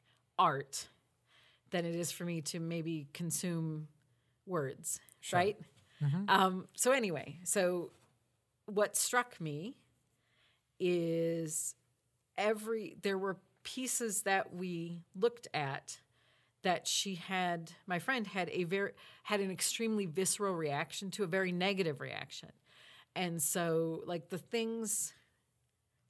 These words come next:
Speaker 1: that she, the things that she liked, she maybe would comment, "Oh, you know, that's nice, and I like that color," you know, whatever.
Speaker 2: Mm-hmm.
Speaker 1: Um,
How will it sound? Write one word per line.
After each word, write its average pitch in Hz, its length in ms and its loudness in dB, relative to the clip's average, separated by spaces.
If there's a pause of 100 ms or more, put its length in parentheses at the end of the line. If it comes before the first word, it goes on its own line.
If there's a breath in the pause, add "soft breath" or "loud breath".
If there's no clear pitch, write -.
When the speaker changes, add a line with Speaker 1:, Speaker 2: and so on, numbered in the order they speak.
(100)
Speaker 1:
that 190 240 -2
she, 170 580 -2 (160)
the 185 100 -10
things 220 340 -2
that 185 200 0
she 170 200 -4
liked, 180 840 -4 (480 loud breath)
she - 200 -2
maybe 247 260 2
would 226 160 0
comment, 185 460 -4
"Oh, 220 160 0
you 220 120 -4
know, 190 100 -6
that's 180 300 -4
nice, 165 280 -4
and 160 80 -6
I 151 140 -6
like 160 180 -4
that 160 140 -10
color," 160 360 -4
you 180 140 -6
know, 160 60 -4
whatever. 147 480 -2 (380 loud breath)
Speaker 2:
Mm-hmm. 131 140 4
Speaker 1:
Um, 160 420 2